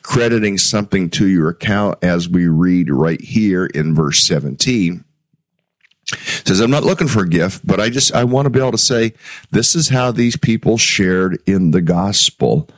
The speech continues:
you know, and for those that, that listen live,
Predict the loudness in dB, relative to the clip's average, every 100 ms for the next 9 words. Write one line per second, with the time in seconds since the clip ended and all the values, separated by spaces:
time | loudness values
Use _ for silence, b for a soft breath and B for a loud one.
0 | b b b -2 2 2 2 0 0 0
1 | 0 0 2 2 2 2 0 -2 0 -2
2 | 2 2 2 -2 0 2 2 2 0 0
3 | -2 -6